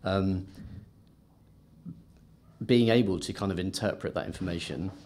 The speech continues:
and provide better information back to the business allows the business to make more informed decisions and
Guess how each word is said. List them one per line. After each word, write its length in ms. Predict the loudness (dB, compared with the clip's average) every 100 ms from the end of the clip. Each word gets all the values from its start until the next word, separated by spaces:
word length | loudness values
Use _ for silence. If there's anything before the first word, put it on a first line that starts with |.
| -20 -20 -20 -18 -12 -8
and 80 | -6
provide 360 | -2 -2 0
better 240 | 0 -2 -4
information 400 | -6 -6 -6 -6
back 160 | -6
to 100 | -6
the 80 | -6
business 380 | -4 -6 -8 -4
allows 240 | -4 -4
the 60 | -4
business 320 | -8 -8 -12
to 80 | -6
make 260 | -6 -8 -8
more 220 | -6 -6
informed 480 | -6 -6 -6 -8 -12 -18 -14
decisions 640 | -10 -10 -10 -12 -12 -14 -10
and 260 | -8 -8